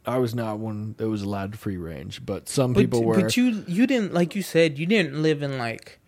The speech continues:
Speaker 2: I mean, you had the, the
Speaker 1: No,
Speaker 2: interst-
Speaker 1: but they, they always needed to know my exact location at all times, no matter what, even until I was, eh,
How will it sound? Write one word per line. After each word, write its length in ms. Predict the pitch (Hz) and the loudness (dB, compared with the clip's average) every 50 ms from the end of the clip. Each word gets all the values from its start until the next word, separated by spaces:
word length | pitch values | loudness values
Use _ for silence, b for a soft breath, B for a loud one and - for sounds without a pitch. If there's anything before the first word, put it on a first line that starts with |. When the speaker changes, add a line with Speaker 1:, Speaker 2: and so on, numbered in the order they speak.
| b b b b b b b b | b b b b b b b b
Speaker 2:
I 40 | 165 | -2
mean, 100 | 160 160 | -2 -2
you 140 | 165 185 170 | -2 -2 -2
had 340 | 175 165 143 143 139 131 131 | -2 -2 -2 -2 -4 -4 -8
the, 160 | 127 - - - | -12 -12 -12 -6
the 120 | - 165 | 0 4
Speaker 1:
No, 140 | 160 156 143 | 4 6 6
Speaker 2:
interst- 180 | - - 131 | 6 6 6
Speaker 1:
but 80 | 151 151 | 4 6
they, 240 | 175 180 170 170 - | 6 6 6 6 6
they 160 | 175 175 175 | 6 6 6
always 400 | 143 156 190 214 208 196 185 165 | 8 8 8 8 8 8 6 6
needed 340 | 151 151 151 156 147 147 131 131 | 6 4 4 4 4 2 2 2
to 100 | 135 131 | 0 2
know 240 | 131 131 127 123 | 2 2 2 2
my 180 | 117 117 120 117 | 0 0 0 0
exact 420 | 117 117 117 123 120 117 110 - | 0 0 0 0 0 0 0 0
location 460 | 113 110 110 - 120 110 107 - - 98 | -2 -2 -2 0 0 -2 -2 -2 -4 -6
at 100 | 90 - | -4 -2
all 200 | - 123 120 113 | 0 0 0 0
times, 380 | - 117 110 101 98 98 95 107 | -2 -2 -4 -4 -4 -4 -4 -4
no 80 | 104 | -2
matter 260 | 107 107 101 98 98 | -2 -2 -2 -2 -2
what, 320 | 98 98 95 95 92 85 - | -4 -4 -4 -6 -6 -6 -4
even 240 | 120 120 113 110 104 | -4 -2 -2 -2 -4
until 340 | 101 107 - 117 104 95 | -4 -2 -2 -2 -2 -2
I 120 | 95 92 92 | -4 -4 -4
was, 260 | 92 90 - - - _ - | -6 -6 -8 -10 -12 _ -4
eh, 140 | 120 117 | -4 -2